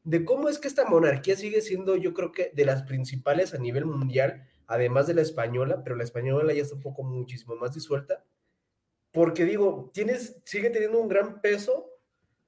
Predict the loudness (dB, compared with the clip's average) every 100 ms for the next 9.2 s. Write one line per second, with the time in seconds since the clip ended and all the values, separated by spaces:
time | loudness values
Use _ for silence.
0 | -6 -2 -2 -2 2 4 4 4 2 0
1 | 2 2 2 0 2 2 4 2 2 2
2 | 2 -2 -2 -4 -2 -2 -4 -10 _ _
3 | _ _ _ _ -8 -2 -2 0 -2 -2
4 | -2 -2 -2 -2 -4 -6 -6 -4 -2 -2
5 | -2 -8 -18 -20 -20 _ _ 4 6 6
6 | 4 0 -2 4 6 8 6 6 4 4
7 | 4 4 6 6 4 2 2 4 4 4
8 | 4 2 2 4 6 6 4 0 -2 -2
9 | -2 -8